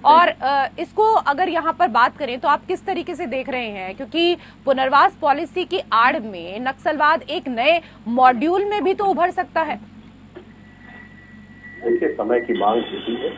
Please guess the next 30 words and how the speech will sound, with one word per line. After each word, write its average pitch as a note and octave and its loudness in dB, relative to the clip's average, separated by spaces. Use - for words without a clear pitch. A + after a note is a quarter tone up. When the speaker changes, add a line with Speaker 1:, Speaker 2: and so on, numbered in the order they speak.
Speaker 1:
हम्म। - -18
Speaker 2:
कि - -16
समय A2+ 0
के A#2+ 0
अनुसार G#2+ 4
changes G#2 -2
किए F#2 -8
जाए। D#2 -14
Speaker 1:
हम्म। - -12
Speaker 2:
Present A2+ 0
government G#2+ 2
जो A2 4
वहां G2+ 2
पर A2 2
है, C#3 0
उनको G2 -4
अधिकार G#2 4
है D#3 0
कि G#2 -2
अगर G2+ 4
वो A#2 2
समझते G#2+ -2
हैं A#2+ 0
कि A#2 -6
इस G#2 -8
नीति G#2 -8
में A#2 -2
कोई A2+ -2
कमियां A2 -2
हैं, C3+ -8